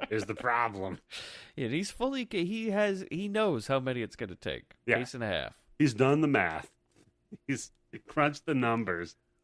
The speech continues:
Speaker 1: Oh, God. So I wonder why they didn't hire him. Well, he, <laughs> he stumbles off to his shanty house
Speaker 2: Yeah.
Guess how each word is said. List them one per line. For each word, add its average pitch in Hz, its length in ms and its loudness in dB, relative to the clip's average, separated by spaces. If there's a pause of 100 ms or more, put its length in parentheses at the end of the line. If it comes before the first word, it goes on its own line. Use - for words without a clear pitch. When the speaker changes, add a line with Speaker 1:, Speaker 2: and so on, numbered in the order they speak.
(580)
Speaker 1:
Oh, 156 300 2
God. 143 380 2
So 147 120 2
I 147 80 6
wonder 175 240 4
why 156 140 8
they 147 100 4
didn't 139 200 4
hire 123 420 6
him. 92 180 2 (320)
Well, 156 120 4
he, 202 260 4
<laughs> - 1160 8 (1080)
he 254 120 8
stumbles 147 640 0
off 131 320 4 (320)
to 147 100 4
his 143 180 6
shanty 135 640 0
house 87 600 -2 (340)
Speaker 2:
Yeah. 117 220 -2